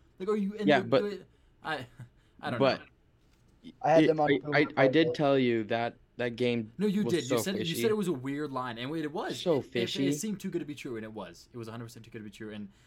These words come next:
Speaker 1: and that's the thing is, it w-, it was. It was one hundred percent a too good to be true line. And, uh, Braxton, I got another one today that I saw that I did not like and I put money on, but, uh, we'll get into that later. But, yeah, Tennessee, I mean, come on, number two team in the nation. Like, how does Vegas know stuff? It's just crazy.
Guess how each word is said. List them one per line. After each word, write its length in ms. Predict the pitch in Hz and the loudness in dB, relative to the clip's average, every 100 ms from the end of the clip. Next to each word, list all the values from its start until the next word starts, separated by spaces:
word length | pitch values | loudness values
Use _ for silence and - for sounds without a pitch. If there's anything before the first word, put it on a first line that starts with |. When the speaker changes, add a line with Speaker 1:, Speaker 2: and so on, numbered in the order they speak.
| _ _ _ 180 | _ _ _ -12
Speaker 1:
and 120 | 185 | -6
that's 120 | 160 160 | -4 -4
the 80 | |
thing 80 | 151 | -6
is, 140 | 117 131 | -6 -8
it 180 | 139 123 | -12 -10
w-, 280 | 127 147 160 | -14 -6 -4
it 40 | |
was. 300 | 160 165 123 | 0 0 -2
It 80 | 123 | -8
was 160 | 127 | -10
one 160 | 131 135 | -10 -8
hundred 240 | 127 160 | -8 -6
percent 340 | 170 170 151 139 _ _ - | -8 -8 -10 -12 _ _ -20
a 60 | 120 | -14
too 180 | 139 | -10
good 140 | 139 139 | -8 -8
to 60 | |
be 80 | 131 | -10
true 160 | 127 135 | -10 -10
line. 260 | 120 110 | -8 -8
And, 120 | 113 123 | -6 -8
uh, 80 | |
Braxton, 320 | 135 131 127 139 | -6 -6 -6 -8
I 60 | |
got 100 | 139 | -6
another 220 | 127 139 | -6 -6
one 120 | 139 123 | -8 -10
today 500 | 120 135 135 110 107 _ _ | -8 -6 -4 -6 -10 _ _
that 80 | 107 | -8
I 80 | 110 | -8
saw 200 | 113 113 | -6 -8
that 100 | 107 | -8
I 140 | 104 98 - | -10 -12 -12
did 120 | 135 | -8
not 160 | 135 120 | -6 -6
like 220 | 117 117 | -8 -8
and 100 | 113 | -10
I 20 | |
put 120 | 107 120 | -12 -12
money 260 | 123 131 | -10 -8
on, 240 | 113 104 101 | -8 -8 -10
but, 240 | 107 - - | -12 -14 -18
uh, 160 | 110 101 | -12 -10
we'll 140 | 98 113 | -8 -8
get 100 | 113 | -8
into 160 | 104 | -10
that 180 | - 98 | -14 -12
later. 180 | 104 95 | -10 -10
But, 180 | 92 123 | -10 -8
yeah, 200 | 127 95 | -6 -8
Tennessee, 400 | - 170 127 135 | -10 -12 -10 -10
I 40 | 113 | -12
mean, 140 | 104 _ _ _ | -12 _ _ _
come 180 | - 170 | -8 -6
on, 160 | 101 | -6
number 200 | 104 156 | -8 -10
two 100 | 156 | -10
team 160 | 170 156 | -10 -10
in 80 | 143 | -10
the 60 | |
nation. 420 | 127 123 127 135 139 _ _ | -8 -10 -10 -16 -18 _ _
Like, 120 | 160 170 | -12 -10
how 120 | 294 | -6
does 120 | 294 | -6
Vegas 300 | 147 147 123 | -4 -4 -4
know 160 | 120 104 | -10 -12
stuff? 220 | - 92 127 | -14 -16 -18
It's 100 | 120 | -18
just 160 | - | -20
crazy. 360 | - 92 87 | -16 -16 -16